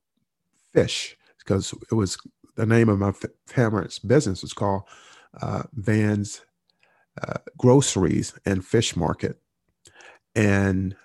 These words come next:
what happened is that I would come home from school each day and I would immediately go into the store to work. So I, I interacted with customers, provided credit, I performed inventory in the store,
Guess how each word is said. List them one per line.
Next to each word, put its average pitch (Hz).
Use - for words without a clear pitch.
what 107
happened 120
is 101
that 101
I 104
would 104
come 123
home 120
from 104
school -
each -
day 95
and 101
I 98
would 98
immediately 104
go 98
into 98
the 92
store -
to -
work. 95
So 90
I, 113
I 107
interacted 120
with -
customers, 135
provided 92
credit, 131
I 107
performed 104
inventory 123
in 113
the 117
store, 110